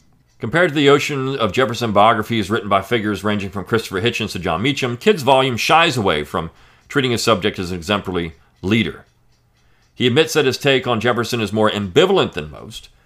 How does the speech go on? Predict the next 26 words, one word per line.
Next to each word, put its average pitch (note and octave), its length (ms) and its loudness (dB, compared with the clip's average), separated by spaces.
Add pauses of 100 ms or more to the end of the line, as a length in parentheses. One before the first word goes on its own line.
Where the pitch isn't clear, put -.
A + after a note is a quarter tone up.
(260)
a - 40 -20
position A#2+ 380 -2
that A2 160 0
will G2+ 120 0
likely G#2+ 360 0
upset F#2+ 380 -2
readers G2 320 -2
eager F#2+ 220 -4
for F2+ 400 -2
iconoclasm F#2+ 760 -2
or, D#2+ 220 -6 (680)
uh, - 220 -10
hagiography. B2+ 840 0 (600)
After C#3 320 2
all, D3+ 220 6
as G#2+ 120 0
Kidd A#2 240 0
warns, G2 420 -2
the G2+ 140 -2
founders, A#2 460 2
including G#2+ 360 -2
Jefferson, G2 460 -4
were F#2+ 120 -2
hardly F#2 260 0
pristine F2 580 -6
saints. - 540 -6